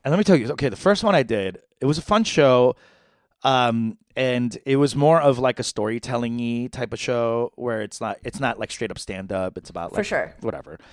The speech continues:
Speaker 1: One
Speaker 2: You
Speaker 1: of
Speaker 2: gotta,
Speaker 1: those.
Speaker 2: you gotta couch your stand up as a story that you're telling. For
Speaker 1: Yeah,
Speaker 2: sure.
Speaker 1: yeah. And I have, I have a, a few stories that I do i-, i-, at these things. So I did one of those stories.
Speaker 2: Yes.
Speaker 1: And, um, it went well. It's fine. But the show was hosted by this Gen Z,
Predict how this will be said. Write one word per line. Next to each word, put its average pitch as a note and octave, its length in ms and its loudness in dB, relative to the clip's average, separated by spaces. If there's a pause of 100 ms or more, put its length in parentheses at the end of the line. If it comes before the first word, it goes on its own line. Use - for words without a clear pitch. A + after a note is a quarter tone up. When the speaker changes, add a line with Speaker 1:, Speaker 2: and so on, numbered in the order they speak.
(300)
Speaker 1:
One - 120 -4
Speaker 2:
You A3 60 6
Speaker 1:
of G#3 80 8
Speaker 2:
gotta, F3+ 100 0
Speaker 1:
those. A3+ 80 -4
Speaker 2:
you A#3+ 60 -2
gotta A#3+ 180 8
couch A#3+ 420 6
your G#3+ 80 0
stand F#3+ 340 0
up F3+ 140 2
as E3+ 200 4
a D#3+ 40 -2
story D#3 380 -2
that D3 160 -4
you're C3 100 -8
telling. A#2 380 -4
For C#3 80 -8
Speaker 1:
Yeah, A#2 160 0
Speaker 2:
sure. B2+ 140 -4
Speaker 1:
yeah. D#2 220 -10
And F#3+ 140 6
I A#3+ 80 6
have, A3+ 300 2
I D#3 160 6
have E3+ 220 0
a, B2+ 80 -8 (100)
a C#3+ 60 -8
few B2 180 -4
stories G2 340 -4
that F#2 140 -8
I F2+ 100 -10 (160)
do G2 220 -6
i-, F#2+ 260 -10
i-, G#2 60 -8
at G2 180 -12
these F#2 180 -14
things. F2 240 -14
So F#2+ 80 -6
I G2+ 60 -4
did A2+ 120 -4
one G2+ 120 -6
of D2+ 80 -12
those C#2+ 140 -18
stories. D2 420 -16
Speaker 2:
Yes. - 400 -2 (180)
Speaker 1:
And, C#3+ 320 4
um, C#3 300 6
it F#3 80 10
went G#3+ 200 10
well. F3+ 180 8
It's E3+ 140 0
fine. B2 380 2
But C#3+ 280 8 (120)
the C3+ 120 4
show A#3 420 6
was D3+ 400 6
hosted D#3+ 540 0
by C3 300 4
this B2 380 0 (600)
Gen D3+ 500 2
Z, C#3+ 760 -2